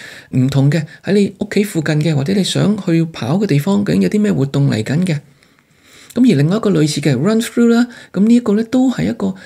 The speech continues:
有，誒，搞好多賽事嘅機構嘅，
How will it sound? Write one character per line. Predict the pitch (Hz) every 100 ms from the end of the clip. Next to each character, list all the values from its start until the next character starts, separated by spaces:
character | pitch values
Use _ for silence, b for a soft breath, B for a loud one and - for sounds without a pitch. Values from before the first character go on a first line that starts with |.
| B
有， | - 143 202 -
誒， | - 139 139
搞 | 127 240
好 | 240
多 | 233
賽 | 247 - 196 185
事 | -
嘅 | 156 185
機 | 226 220
構 | 190
嘅， | 170